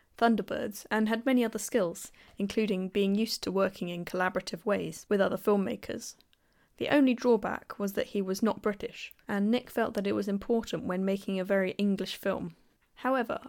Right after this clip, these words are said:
upon meeting Cary, Nick took a liking to him, and after a little time, both Nick and Peter agreed that he was the right man for the job. One of the first things they did was take a trip to the Dales of Yorkshire,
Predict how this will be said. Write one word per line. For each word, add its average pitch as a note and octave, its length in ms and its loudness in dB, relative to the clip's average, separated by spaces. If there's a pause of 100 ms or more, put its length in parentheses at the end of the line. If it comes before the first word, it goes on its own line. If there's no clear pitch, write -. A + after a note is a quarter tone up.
upon B3 360 4
meeting A#3+ 400 2
Cary, G#3 400 -4 (580)
Nick B3+ 360 0 (140)
took C#4+ 200 -2
a D4 40 2
liking C4+ 440 0
to F#3 180 -8
him, G3 280 -8 (360)
and G#3+ 360 0
after A#3 340 0
a A3 40 2
little A#3 240 -2
time, G#3+ 380 -4 (100)
both A#3+ 260 2
Nick B3+ 240 2
and A#3+ 180 2
Peter A3 380 -4
agreed F#3 380 0
that G#3+ 100 -6
he G3 120 0
was F3 120 -4
the F3+ 100 -4
right F3+ 180 2
man F3+ 240 0
for G3+ 120 -12
the A3+ 80 -6
job. - 280 -4 (720)
One B3+ 140 8
of C4 100 4
the C4 80 4
first C#4+ 280 6
things G3+ 200 -2
they - 100 -2
did - 280 -4 (360)
was A3 120 -2
take A#3 260 -2
a A#3 40 0
trip - 340 0
to - 80 -6
the G#3+ 60 0
Dales G3 360 2
of G3 80 -6
Yorkshire, - 440 -4